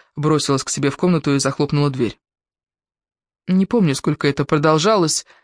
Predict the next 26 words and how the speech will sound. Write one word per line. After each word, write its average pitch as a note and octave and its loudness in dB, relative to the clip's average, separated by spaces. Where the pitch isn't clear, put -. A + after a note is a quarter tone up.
Надежды, D#3 2
ожидания, D3+ 2
поиски. F3 2
Не G#3+ 4
меньше B3+ 2
двух A3 0
недель, A#3 2
может, D3+ 0
и D3+ 0
больше. C#3+ 0
И F3 -2
однажды, D#3 2
когда C#3+ 2
я C#3+ 2
открывала D3+ 0
свой C#3 -2
шкафчик, F#3 0
вдруг D#3+ -2
услышала D#3 0
его D#3+ 2
голос. D#3 2
«Я F3+ 2
искал D#3 -2
тебя». F3 -8
Я D#3+ 2
замерла. D#3 0